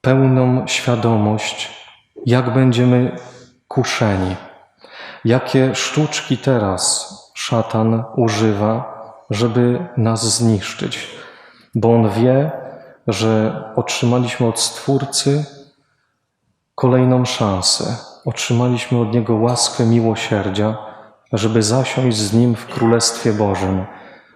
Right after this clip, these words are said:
Szatan już tej możliwości został pozbawiony i dlatego on walczy o każdą duszę ludzką, żeby się nam to nie udało. I w naszych czasach tak niestety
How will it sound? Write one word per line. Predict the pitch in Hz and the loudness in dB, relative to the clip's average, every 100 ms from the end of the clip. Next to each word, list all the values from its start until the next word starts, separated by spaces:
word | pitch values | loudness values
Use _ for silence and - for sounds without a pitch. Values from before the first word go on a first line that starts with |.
| _ | _
Szatan | - 131 123 120 117 | -4 -2 0 2 2
już | 110 | 0
tej | - 113 | 0 2
możliwości | 110 107 104 110 117 - 113 | 4 2 0 0 0 -2 -2
został | 107 107 113 107 | -2 0 0 0
pozbawiony | 113 104 104 104 101 101 95 95 | 0 0 0 0 2 0 0 -2
i | 104 | -2
dlatego | 107 - 117 117 - | -2 0 -2 -2 0
on | 104 | 0
walczy | 98 113 113 - - | 2 2 0 -2 -2
o | 113 | -2
każdą | - 120 107 107 110 104 | 0 -2 -2 0 0 0
duszę | 120 - 117 | -2 -2 -2
ludzką, | 107 101 - - 110 113 135 - - - - - - - - | -2 -2 -4 -4 -2 -2 -4 -12 -20 -20 -20 -20 -20 -16 -6
żeby | 104 113 113 | -2 0 0
się | 123 | 2
nam | 110 107 | 2 0
to | - 107 | 0 2
nie | 110 139 | 2 2
udało. | 131 113 95 90 - - - - - _ _ _ - - - - - - _ _ _ _ _ - | 0 0 0 -2 -2 -6 -12 -20 -20 _ _ _ -20 -20 -20 -20 -20 -20 _ _ _ _ _ -2
I | |
w | 113 | 2
naszych | 139 143 151 - | 2 2 -2 -2
czasach | - 98 85 - - - - - - _ _ _ _ _ | -2 -2 0 -4 -4 -8 -14 -18 -20 _ _ _ _ _
tak | - 107 - - | -4 -4 -4 0
niestety | 120 110 - 123 - 120 117 | 2 2 0 -2 2 2 2